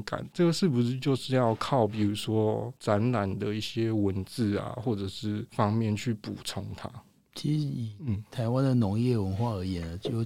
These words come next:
Speaker 2: 像牛车或牛，它其实是一个很重要的东西。
Speaker 1: 嗯。
Speaker 2: 因为博物馆当时候会收藏这个，其实是有它特殊脉络。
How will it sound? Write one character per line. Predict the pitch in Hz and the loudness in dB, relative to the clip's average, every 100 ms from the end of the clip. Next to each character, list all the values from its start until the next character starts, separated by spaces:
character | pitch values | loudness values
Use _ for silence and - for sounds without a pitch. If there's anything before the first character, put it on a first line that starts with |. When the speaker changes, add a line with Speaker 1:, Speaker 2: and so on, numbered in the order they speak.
| - | -2
Speaker 2:
像 | - 127 113 113 | 0 2 0 0
牛 | 107 101 | -2 0
车 | 113 - 120 | 0 2 2
或 | 127 | 4
牛， | 110 98 87 95 | 4 2 0 0
它 | 117 | 0
其 | 113 95 | 0 -2
实 | 101 | -2
是 | 110 | -2
一 | |
个 | 104 | -2
很 | 82 85 | -6 -6
重 | 104 95 | -6 -4
要 | 98 | -6
的 | 90 82 - | -6 -10 -10
东 | 87 82 | -8 -4
西。 | 92 - 82 - | -4 -4 -6 0
Speaker 1:
嗯。 | 113 101 117 | 2 2 0
Speaker 2:
因 | 147 | -2
为 | |
博 | 127 120 | 0 2
物 | 127 | 2
馆 | 101 87 | 0 0
当 | 117 113 | 0 0
时 | 104 | -2
候 | 101 | -2
会 | 110 | -2
收 | - 107 | -2 -4
藏 | 107 87 85 | -4 -6 -6
这 | 104 | -6
个， | 92 | -6
其 | - 92 | -6 -6
实 | 95 | -4
是 | 107 | -4
有 | 95 | -4
它 | 92 95 | -4 -6
特 | 92 | -6
殊 | 90 87 | -6 -6
脉 | 87 87 | -6 -8
络。 | 87 | -12